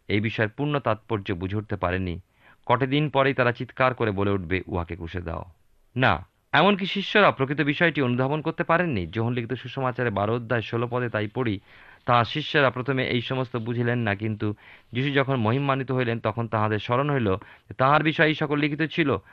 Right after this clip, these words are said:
আর লোকেরা তাহার প্রতি এই সকল করিয়াছে। লক্ষ্য করুন যে এই অংশে পঁয়ত্রিশ থেকে ঊনচল্লিশ পদে লোকেরা, অর্থাৎ জনতা, আপন আপন বস্ত্র পথে পেতে দিতে দ্বিধা করেনি। আরও একটা বিষয় দেখি যে এই যাত্রায় জনতা,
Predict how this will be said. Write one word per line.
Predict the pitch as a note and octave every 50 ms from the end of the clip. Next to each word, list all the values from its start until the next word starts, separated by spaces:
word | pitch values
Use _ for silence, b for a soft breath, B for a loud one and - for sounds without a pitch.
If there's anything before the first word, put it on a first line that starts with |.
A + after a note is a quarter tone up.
| b b b
আর | - F2+ G2
লোকেরা | G#2 A2+ A#2 - A#2+ A2+
তাহার | A2 A2+ G#2+ A2 G#2+
প্রতি | - G#2 - A2
এই | G2 G2+
সকল | - - F#2+ G2+ F#2+
করিয়াছে। | F#2 - F2 F2+ F2+ E2 E2+ - - F#2+ F2 - _ B B B B B B B -
লক্ষ্য | - D3+ D3+ F3
করুন | D#3+ F#3+ F#3 F#3+ F#3+ E3+ - b b b b b b -
যে | A#2 A2+
এই | - - C3+ D3 E3 E3
অংশে | D#3 D#3 D#3 - - - D#3 B2 G#2+ A#2
পঁয়ত্রিশ | B2+ - - B2 B2 A#2 C3 B2 A#2+
থেকে | - A#2+ A#2+
ঊনচল্লিশ | B2 A#2 A#2 G#2+ C3+ C3+ A#2 B2 A#2 -
পদে | - B2 G#2+ G#2
লোকেরা, | F#2+ G2 G#2+ G#2 - C#3 A#2+ G2+ F#2+ F#2 - -
অর্থাৎ | F2+ G#2 A2 G2
জনতা, | F2 G#2 A2 A2+ A#2 - A#2+
আপন | - C2 G#2 - - A2
আপন | G#2+ G2+ - A2 G#2+ F#2
বস্ত্র | E2 F#2 G2 - _ - B2 A#2 -
পথে | - G2 - -
পেতে | G2 G2+ F#2+ F#2
দিতে | F2+ F2+ F2+ - G2 G#2 - b b b b b b b
দ্বিধা | - G#2 G2 G2+
করেনি। | F2 - F#2 F2+ F2+ F#2 A#2 D3 D3+ - B B B B B B B
আরও | - - C3+ D#3
একটা | E3+ E3+ E3 - E3+
বিষয় | D3+ D#3 C#3 E3 D#3+
দেখি | C#3 C#3+ B2+ - D#3 D#3 D#3
যে | C3+ A#2 B2 A#2+ - - -
এই | - G#2+ A2 A#2 A#2 A2
যাত্রায় | F#2 G#2+ A2 A2 A2 - - C3+ C3 C3 A#2
জনতা, | F#2+ G#2 G#2+ A2 A#2 G2+ A2 A#2+ B2 A#2+